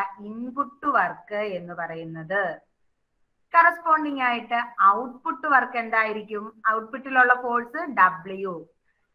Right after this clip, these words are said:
ഡബ്ല്യു move ചെയ്ത ഡിസ്റ്റൻസ് എക്സ്. So output work എന്ന് പറയുന്നത് ഡബ്ല്യു എക്സ് ആയിരിക്കും.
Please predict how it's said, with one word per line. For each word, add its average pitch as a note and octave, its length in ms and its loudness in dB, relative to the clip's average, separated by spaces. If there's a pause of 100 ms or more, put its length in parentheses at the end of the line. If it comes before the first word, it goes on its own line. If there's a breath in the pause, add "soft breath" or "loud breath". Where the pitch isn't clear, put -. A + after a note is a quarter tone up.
(120)
ഡബ്ല്യു A3+ 320 2
move B3 340 -6
ചെയ്ത B3+ 140 -2
ഡിസ്റ്റൻസ് B3+ 880 -8
എക്സ്. G3+ 680 -4 (260)
So G3+ 260 0 (260)
output A3 420 -8
work A3 360 0
എന്ന് G#3+ 140 -8
പറയുന്നത് G3 600 -6 (400)
ഡബ്ല്യു G3+ 760 0
എക്സ് G3 280 -10
ആയിരിക്കും. F3 680 -6